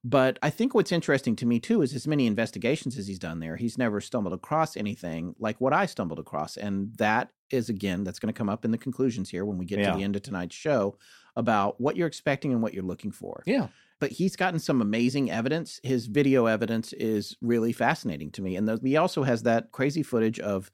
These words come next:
Speaker 1: this football rolling around. The students are all in the nursery
Speaker 2: Right,
Speaker 1: there.
Speaker 2: right.
Speaker 1: And they actually say, this one has audio, you know, "Can you move the football?" And then the football moves, and then it moves back, and then it moves again, and then the flashlight's turning on and off.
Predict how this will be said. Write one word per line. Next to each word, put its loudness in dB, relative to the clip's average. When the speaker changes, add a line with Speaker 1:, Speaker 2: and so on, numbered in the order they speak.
Speaker 1:
this -8
football 2
rolling 4
around. 2
The -2
students 2
are 4
all 6
in 4
the 4
nursery 4
Speaker 2:
Right, -2
Speaker 1:
there. 2
Speaker 2:
right. 0
Speaker 1:
And 2
they 4
actually 0
say, 2
this 0
one 2
has 2
audio, 2
you -8
know, -8
"Can -2
you 2
move 2
the 0
football?" 0
And 0
then 2
the 2
football 2
moves, -8
and 0
then 0
it 0
moves 0
back, 2
and -4
then -2
it -2
moves 0
again, 0
and 0
then 0
the -2
flashlight's 0
turning -4
on -6
and -6
off. -6